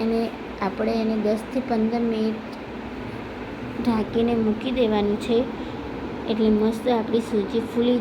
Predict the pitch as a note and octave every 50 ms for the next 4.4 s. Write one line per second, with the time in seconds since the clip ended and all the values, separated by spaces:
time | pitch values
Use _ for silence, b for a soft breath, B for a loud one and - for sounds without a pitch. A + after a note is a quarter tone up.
0 | - - A3+ G#3+ A3 A#3 - - - - - - - - - - - - - -
1 | - - B3+ A#3 A#3+ B3 B3 B3 - B3 A3+ A3 A3 A#3 A#3 A#3+ - - - A#3+
2 | A3+ A3 A3 G#3+ A3 A3+ A#3 A#3+ A#3+ A#3+ A#3+ A#3 A#3 A#3 A3+ G#3+ A3 - C4 B3
3 | C#4+ C#4 C4 B3 A#3+ A#3+ A#3 - A3+ G#3+ G#3 A3 A#3 A#3+ - B3+ A#3 A3 A#3+ B3
4 | B3+ B3+ A#3 A3+ A#3 - A3